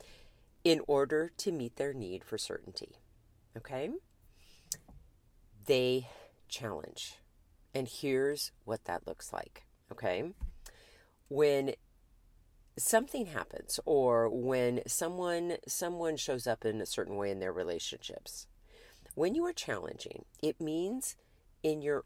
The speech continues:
own body, in your own mind, first of all, you notice, you notice how your body responds.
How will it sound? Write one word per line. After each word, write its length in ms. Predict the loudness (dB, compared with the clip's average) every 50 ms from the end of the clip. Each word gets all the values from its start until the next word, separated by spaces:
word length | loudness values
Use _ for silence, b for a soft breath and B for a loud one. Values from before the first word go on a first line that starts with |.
| -4 -2
own 540 | 0 2 2 2 2 0 -2 -4 -6 -8 -12 -16 -2 2
body, 480 | 4 6 6 6 4 0 -4 -6 -10 -10 -8
in 120 | -4 -2 -2
your 140 | -2 -2 -2 -2
own 240 | -2 -2 -2 -2
mind, 340 | -2 -4 -2 -2 -4 -6 -6
first 240 | -4 -4 -4 -4 -4
of 60 | -4
all, 100 | -4 -6
you 200 | -4 -4 -6 -6
notice, 520 | -4 -2 -2 0 0 -2 -4 -4 -6 -10 b b b b b b b b _ _ -6
you 160 | -4 -2 -2
notice 640 | 0 0 0 0 2 2 0 0 0 -2 -4 -6 -8 _ _ -6
how 120 | -4 -2
your 140 | 0 0 -2
body 300 | -2 -4 -4 -4 -4 -4
responds. 720 | -6 -6 -8 -6 -6 -6 -6 -6 -6 -10 -12 -12 -12 -12